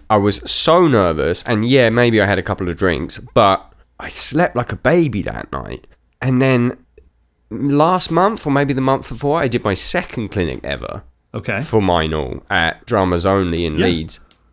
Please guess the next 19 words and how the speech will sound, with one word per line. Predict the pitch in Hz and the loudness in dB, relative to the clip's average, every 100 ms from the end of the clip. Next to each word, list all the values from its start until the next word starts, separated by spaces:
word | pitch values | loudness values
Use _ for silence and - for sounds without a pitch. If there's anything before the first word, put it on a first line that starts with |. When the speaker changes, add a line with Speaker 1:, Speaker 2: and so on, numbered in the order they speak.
| _ _ | _ _
Speaker 1:
And | 113 110 104 101 98 - _ - _ _ _ _ _ _ - - _ _ - _ _ _ _ | 0 2 2 2 -2 -8 _ -20 _ _ _ _ _ _ -20 -20 _ _ -20 _ _ _ _
I | - 120 127 123 - _ _ _ | -8 -4 0 -2 -4 _ _ _
wasn't | 123 110 156 208 226 170 | -8 2 2 2 0 2
nervous | 147 123 107 110 - - | 4 4 4 0 -2 -6
at | 170 185 - | -4 -4 -2
all. | 123 82 - - _ _ _ _ _ | -4 -4 -8 -18 _ _ _ _ _
Speaker 2:
Nice. | 127 202 151 | -10 -6 -2
Speaker 1:
I | 107 | 0
was | 104 | 0
sober, | - - - 160 208 147 60 80 139 - _ _ _ - | 0 -2 2 4 4 2 0 0 -2 -8 _ _ _ -2
right, | 85 85 117 - - | 0 2 -2 -6 -6
the | 117 | 0
night | 113 123 | 2 2
before. | 117 - 87 69 | 0 -4 -4 0
I | 87 | 0
don't, | 101 - - - 104 - | 0 -4 -16 -14 -8 -2
I'm | 104 | -2
not | 107 101 | 0 0
a, | 90 | -2